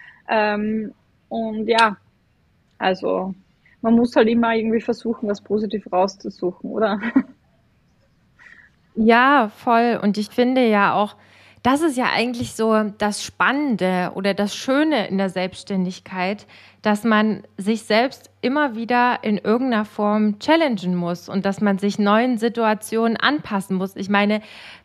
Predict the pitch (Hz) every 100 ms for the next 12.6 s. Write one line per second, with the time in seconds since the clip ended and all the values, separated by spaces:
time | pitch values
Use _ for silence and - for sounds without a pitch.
0 | - 233 214 220 262 262 240 78 73 -
1 | _ 233 320 262 226 240 233 220 247 254
2 | 233 240 247 226 226 226 262 - 196 233
3 | 240 240 220 - 247 285 269 269 247 254
4 | 262 247 220 202 214 214 208 240 240 269
5 | - 247 262 247 269 262 - - - -
6 | 220 226 226 220 _ 220 240 254 277 277
7 | 220 - 254 254 254 254 - - - _
8 | 226 220 - 269 - 285 220 262 277 247
9 | 233 240 - 247 220 226 214 226 220 214
10 | 233 220 208 240 - - 233 226 220 -
11 | 214 226 220 - _ _ - 294 339 339
12 | 226 233 254 262 294